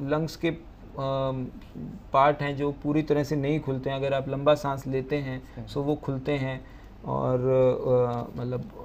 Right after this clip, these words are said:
Speaker 1: अच्छा, अ, lungs को function में help मिलता है।
Speaker 2: हम्म।
Speaker 1: So प्राणायाम करने में कोई नुकसान नहीं है,
Speaker 2: हम्म।
Speaker 1: पर अभी तक जितनी भी, अम, शोध हुए हैं, अ, अस्थमा में या सीओपीडी या किसी और बीमारी में सांस की,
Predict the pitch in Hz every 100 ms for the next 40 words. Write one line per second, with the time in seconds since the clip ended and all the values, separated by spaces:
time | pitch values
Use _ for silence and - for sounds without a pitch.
0 | - 80 - - 135 135 - 143 127 127
1 | 135 139 - 139 131 131 127 143 135 139
2 | 127 127 131 131 127 135 160 - 117 120
3 | - 165 160 175 190 190 196 165 165 175
4 | 180 175 185 151 - 139 156 165 151 151
5 | 185 - - 117 107 - 156 139 143 180
6 | 190 175 147 - 170 160 175 175 175 -
7 | 139 135 135 131 127 - - 143 143 135
8 | 143 139 143 139 135 131 127 - 127 -
9 | 139 139 139 139 135 131 - 135 131 135
10 | 131 127 123 147 135 139 135 131 131 139
11 | 135 - 131 - 170